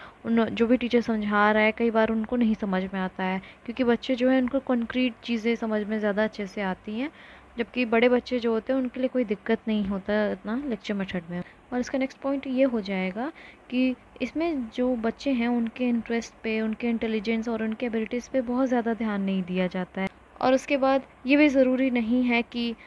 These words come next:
बच्चे जो हैं attentive हों और सब चीज़ें वो समझ रहे हों जो teacher कह रहा हो। कभी-कभी हमारे साथ ही ऐसा school में होता था कि हम लोग बहुत ज़्यादा थक जाते थे। अब कभी-कभी ऐसे कुछ ऐसे subjects होते थे जो बहुत ज़्यादा उसमें bore हो जाते, तो, तो teacher जो भी समझाता था, हम लोग simply उनको देख के सर हिलाते थे,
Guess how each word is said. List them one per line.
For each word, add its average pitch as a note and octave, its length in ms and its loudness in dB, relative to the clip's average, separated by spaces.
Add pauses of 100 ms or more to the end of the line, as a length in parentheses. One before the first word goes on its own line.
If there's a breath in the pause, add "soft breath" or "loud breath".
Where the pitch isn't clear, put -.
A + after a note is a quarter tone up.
(480 loud breath)
बच्चे A3+ 380 0
जो A#3+ 140 0
हैं A#3+ 180 6
attentive A3+ 520 2
हों A3 220 2
और A#3 160 2 (240)
सब A#3+ 140 2
चीज़ें B3 320 2
वो B3 140 4
समझ A#3 400 0
रहे A3+ 120 0
हों A3+ 100 0
जो A3 120 -2
teacher A3+ 300 -2
कह G#3+ 240 4
रहा G#3 120 4
हो। G#3 120 4
कभी-कभी A3+ 460 2
हमारे A3 320 4
साथ A3+ 180 4
ही A#3 200 -2
ऐसा A3 320 0
school A3 240 -4
में A3 100 -2
होता G#3+ 260 -2
था A3+ 200 -6 (420 loud breath)
कि A#3 260 0 (220)
हम A3+ 160 2
लोग A3+ 120 4
बहुत A3+ 200 6
ज़्यादा A3 300 -2
थक A3+ 180 4
जाते G#3+ 340 -2
थे। A3 140 -4
अब G#3+ 400 0 (100)
कभी-कभी A3 320 2
ऐसे A3 220 0
कुछ - 340 -6
ऐसे A3+ 220 0
subjects G#3+ 420 -4
होते A3 240 -2
थे B3 140 -2
जो A#3 160 4
बहुत A3 260 6
ज़्यादा A3 200 2
उसमें A#3 280 -2
bore A3 180 4
हो A3+ 80 4
जाते, G#3+ 260 0
तो, A#3 160 -4
तो - 360 -16
teacher A#3+ 200 2
जो A#3 160 6
भी A#3+ 100 4
समझाता A3+ 380 -2
था, A3+ 120 -8
हम A3 180 -2
लोग A3+ 100 -2
simply A3+ 380 -4
उनको A3+ 220 -2
देख A3 180 0
के B3 120 2
सर A3+ 200 0
हिलाते G#3+ 400 0
थे, - 260 -2